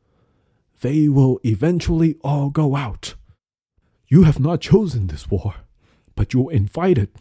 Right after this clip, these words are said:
to something greater for your soul. In an ugly war, every obedient act of faith in God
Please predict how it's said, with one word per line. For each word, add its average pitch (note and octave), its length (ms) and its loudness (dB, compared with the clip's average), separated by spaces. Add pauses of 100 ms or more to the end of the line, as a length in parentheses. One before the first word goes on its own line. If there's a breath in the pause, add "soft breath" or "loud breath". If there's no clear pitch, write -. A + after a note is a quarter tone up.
to - 100 -14
something C3+ 380 -4
greater C#3 280 2
for G2+ 200 -4
your - 100 -14
soul. E3+ 500 -4 (1160 soft breath)
In C3+ 160 4
an A2 180 0
ugly D#3 320 0
war, G3 460 4 (640 soft breath)
every F#3+ 440 2
obedient G3+ 640 0
act - 300 -10
of A2+ 80 -2
faith F3 420 -4
in G#2 140 -4
God F#3 420 0